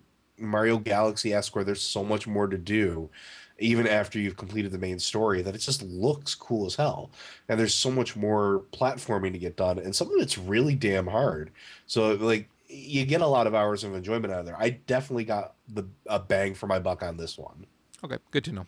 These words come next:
Speaker 2: I, I, like I said, I still haven't picked one up, and, uh, again, I'm still looking at the, the Vita as a possibility, though every time I see the cost of the external memory, I'm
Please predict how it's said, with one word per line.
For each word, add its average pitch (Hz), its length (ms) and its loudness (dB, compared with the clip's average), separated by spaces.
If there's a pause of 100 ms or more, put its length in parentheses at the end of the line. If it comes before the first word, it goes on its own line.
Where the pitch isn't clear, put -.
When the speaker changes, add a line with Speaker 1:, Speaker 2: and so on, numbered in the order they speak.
Speaker 2:
I, 151 240 4
I, 143 200 2
like 131 180 -2
I 123 60 -4
said, 107 180 -6
I 120 80 -4
still 131 220 -4
haven't 143 160 -4
picked - 180 -10
one 110 140 -4
up, 117 180 -6 (320)
and, 95 400 -8
uh, 90 300 -10 (340)
again, 123 320 2
I'm 117 220 -2
still 113 420 -4
looking 107 320 -8
at 95 120 -10
the, 101 240 -10
the 92 200 -12
Vita 98 520 -8
as 95 220 -10
a 92 120 -10 (200)
possibility, 135 1080 -8 (300)
though 107 360 -2
every 113 200 -4
time 113 220 -6
I 107 60 -6
see 101 340 -8
the 98 280 -10
cost - 360 -8
of 101 100 -8
the 98 420 -10 (460)
external 113 460 -8
memory, 101 480 -8
I'm 95 460 -10